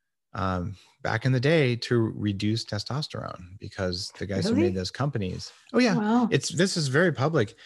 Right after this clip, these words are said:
Speaker 1: They believe that especially male desire was the root of all evil. So if they could just come up with foods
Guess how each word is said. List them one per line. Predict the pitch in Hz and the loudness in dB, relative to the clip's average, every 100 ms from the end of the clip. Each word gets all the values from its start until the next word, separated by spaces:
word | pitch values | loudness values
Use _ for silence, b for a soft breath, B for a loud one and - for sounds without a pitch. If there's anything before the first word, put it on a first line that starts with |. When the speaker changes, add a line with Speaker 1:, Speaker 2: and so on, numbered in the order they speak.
| B B - | B B -4
Speaker 1:
They | 123 147 156 | 4 6 6
believe | 139 123 151 165 120 | 6 4 4 4 4
that | 110 107 - - - | 2 2 -2 -6 -6
especially | - - 113 117 | -4 0 0 2
male | 110 104 110 123 123 | 2 2 4 4 2
desire | 123 101 123 120 107 | 0 0 2 2 2
was | 98 98 | 2 0
the | 92 | -2
root | 90 92 69 | -4 -4 -4
of | 92 | -4
all | 90 | -4
evil. | 104 151 - - b b b | -4 -4 -6 -12 b b b
So | - | -2
if | 117 | 0
they | 120 | 2
could | 113 | 0
just | 113 135 | -2 -2
come | - 139 | 0 2
up | 139 - | 2 2
with | 113 | -2
foods | - 147 117 92 113 | 2 2 4 2 -4